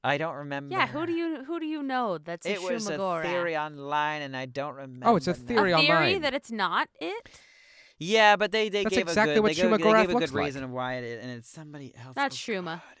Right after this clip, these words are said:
Speaker 1: It's like a water, it's like a water thing. And it,
Speaker 2: No,
Speaker 1: oh,
Speaker 2: that's
Speaker 1: God.
Speaker 2: Shuma,
Speaker 3: But
Speaker 2: if I ever saw her.
Speaker 1: <laughs> I don't know.
Speaker 3: It was widely hinted at that that was Shumagorath in What If, and
Speaker 2: Yeah.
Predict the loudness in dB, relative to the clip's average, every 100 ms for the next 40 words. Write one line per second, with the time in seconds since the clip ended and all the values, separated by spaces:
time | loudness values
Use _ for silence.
0 | -12 -6 -4 -4 -4 -2 0 0 -2 -4
1 | -6 -8 -10 -10 -12 -12 -12 -12 -12 -12
2 | -14 -14 -16 -10 -2 0 2 0 -2 -6
3 | -4 2 0 2 -2 -2 -6 -8 -6 -6
4 | -8 -14 -8 4 4 4 2 2 2 0
5 | 0 0 2 2 2 -2 _ -20 -20 _
6 | _ _ _ _ -8 -8 -10 -12 -14 -14
7 | _ _ _ _ _ -8 -4 -6 -8 -4
8 | 4 6 6 2 -2 -4 -6 -6 -6 -4
9 | -4 -4 -4 -4 -2 -4 -6 -4 -4 0
10 | 0 2 -2 -6 -12 -8 -2 0 -2 -6
11 | -10 -6 -2